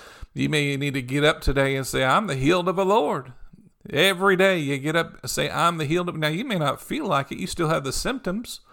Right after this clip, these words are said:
but that doesn't change what God has already said about you. Amen. Y-, it doesn't matter how you feel. It doesn't matter what, what you see. You, you go by what God says. We agree with God.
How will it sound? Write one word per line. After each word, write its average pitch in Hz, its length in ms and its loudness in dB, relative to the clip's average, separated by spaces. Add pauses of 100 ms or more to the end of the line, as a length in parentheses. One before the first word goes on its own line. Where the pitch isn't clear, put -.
(540)
but - 200 -2
that 190 120 6
doesn't 151 640 -4
change 180 400 2
what 143 140 -4
God 143 240 4
has 135 120 -2
already 139 200 2
said 247 240 -2
about 147 400 -4
you. 107 180 -12 (100)
Amen. 139 520 -2 (420)
Y-, - 80 -6
it 143 280 0
doesn't 151 280 0
matter 185 260 2
how 147 180 4
you 135 220 0
feel. 123 540 -4
It 127 60 -6
doesn't 147 280 0
matter 139 300 0
what, 135 260 -2
what 127 280 -4
you - 100 -6
see. 156 720 0 (560)
You, - 120 -6
you 135 380 0
go 156 180 6
by 139 160 6
what 135 320 0
God 165 340 4
says. 123 340 0
We 175 160 4
agree 151 300 0
with 135 260 -4
God. 151 520 -2